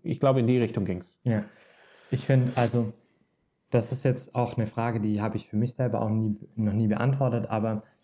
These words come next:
Speaker 2: ich glaube, wenn wir über Todesstrafe nachdenken,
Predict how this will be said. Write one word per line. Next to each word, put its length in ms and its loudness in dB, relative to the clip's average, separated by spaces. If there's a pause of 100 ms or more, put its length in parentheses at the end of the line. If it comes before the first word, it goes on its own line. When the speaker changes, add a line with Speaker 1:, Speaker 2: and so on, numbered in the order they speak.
(200)
Speaker 2:
ich 100 -20
glaube, 200 0
wenn 160 2
wir 140 2
über 180 0
Todesstrafe 760 -2
nachdenken, 840 0